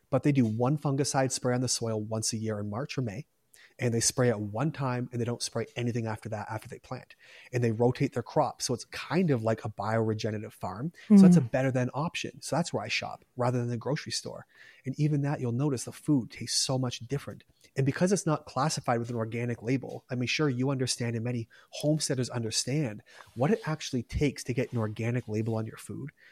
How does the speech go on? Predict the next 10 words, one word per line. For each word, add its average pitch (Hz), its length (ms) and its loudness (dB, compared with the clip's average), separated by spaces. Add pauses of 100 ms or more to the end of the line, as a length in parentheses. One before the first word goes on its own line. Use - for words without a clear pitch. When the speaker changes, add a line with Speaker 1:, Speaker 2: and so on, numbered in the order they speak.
(100)
Speaker 1:
It's - 160 -4
extraordinarily 139 800 2
expensive. 107 500 -4
There's 117 140 -6
tons 156 340 -2
of 139 80 0
hoops 135 200 -2
to 131 100 -2
jump 110 280 -6
through. 110 240 -8